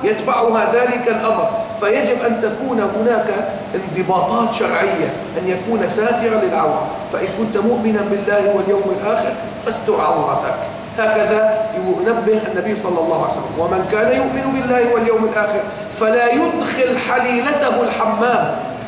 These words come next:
حليلته زوجته، يعني، الحمام، إلا معناتها هون بالنسبة لنا بدها تكون محد-، يعني، مسترة إذا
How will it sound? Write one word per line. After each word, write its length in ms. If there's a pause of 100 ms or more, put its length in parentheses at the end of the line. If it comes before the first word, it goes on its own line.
(180)
حليلته 560
زوجته، 640
يعني، 300 (400)
الحمام، 720
إلا 320
معناتها 600 (120)
هون 120
بالنسبة 440
لنا 140
بدها 460
تكون 320 (120)
محد-، 440 (440)
يعني، 240 (100)
مسترة 680 (180)
إذا 160